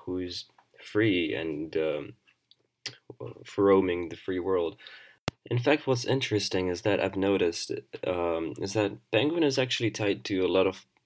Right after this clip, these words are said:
plot points in this, in this, uh, show, because Penguin is connected to Enigma, the Riddler, uh, Penguin is connected to James Gordon, Penguin is somehow connected to Barbara.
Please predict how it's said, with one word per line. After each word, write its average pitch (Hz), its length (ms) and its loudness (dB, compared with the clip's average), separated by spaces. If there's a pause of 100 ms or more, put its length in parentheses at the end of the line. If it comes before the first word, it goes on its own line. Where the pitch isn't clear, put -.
(100)
plot 95 300 4
points 90 320 0
in 85 120 -2
this, 80 280 -2
in 85 160 -4
this, - 380 -2
uh, 78 260 -2
show, 92 320 0
because 80 360 -4 (420)
Penguin 98 280 2
is 95 100 0
connected 92 440 -4
to 85 240 -2
Enigma, 101 760 2
the 85 140 0
Riddler, 98 480 2 (480)
uh, 80 360 -2
Penguin 95 360 0
is 85 80 -2
connected - 460 -8
to - 80 -10
James 82 320 -4
Gordon, 110 600 2
Penguin 87 320 -2
is 80 140 -4
somehow 90 380 -2
connected 82 460 -6
to 78 120 -8
Barbara. 104 720 2